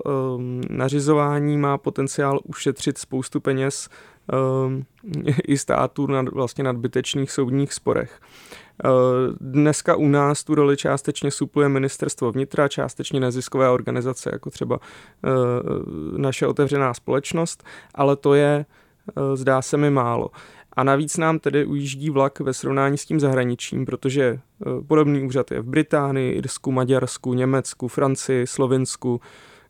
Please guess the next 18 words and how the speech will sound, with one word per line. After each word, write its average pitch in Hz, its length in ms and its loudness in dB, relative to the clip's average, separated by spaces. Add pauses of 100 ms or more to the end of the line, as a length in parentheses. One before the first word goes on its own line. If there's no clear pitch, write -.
Estonsku, 131 800 2 (840)
eh, 147 40 2 (280)
v - 100 -12
Americe, 135 560 2
v - 80 -10
Kanadě. 135 500 2 (400)
A 135 220 2
všichni 170 360 0
ty 190 60 2
informační 151 640 0
komisaři 123 500 -2
jsou 131 200 -4
spolu 139 440 0
v 139 60 0
nějakém 139 400 0
pravidelném 139 720 0
kontaktu, 147 720 -2 (320)
eh, 110 40 -4